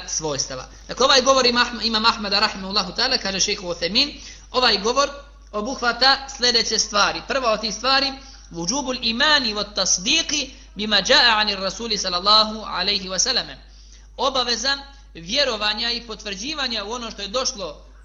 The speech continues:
od Allahova poslanika, sallallahu alejhi ve selleme, kada su u pitanju svojstva gospodara dželle ve ala, bez ikakvog dodavanja ili oduzimanja. Bez ikakvog dodavanja ili, ili oduzimanja.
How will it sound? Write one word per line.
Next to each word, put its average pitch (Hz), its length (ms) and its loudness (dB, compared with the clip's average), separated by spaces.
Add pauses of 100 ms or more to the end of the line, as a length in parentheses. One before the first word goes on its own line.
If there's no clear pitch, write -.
od 220 160 -4
Allahova 214 440 -2
poslanika, 202 440 -8
sallallahu 196 480 -6
alejhi 202 260 -8
ve 180 100 -12
selleme, 240 400 -8
kada 196 180 -8
su 185 120 -14
u - 20 -18
pitanju 208 560 -10
svojstva 226 560 -4
gospodara 185 580 -6
dželle 208 320 -6
ve 196 80 -8
ala, 262 340 -4 (280)
bez 254 260 0 (160)
ikakvog 240 680 -6
dodavanja 226 880 -4
ili 247 380 -8
oduzimanja. 196 1040 -4 (520)
Bez 175 240 -8
ikakvog 202 400 -8
dodavanja 214 680 -2
ili, 233 380 -6 (400)
ili 226 320 -6
oduzimanja. 165 840 -10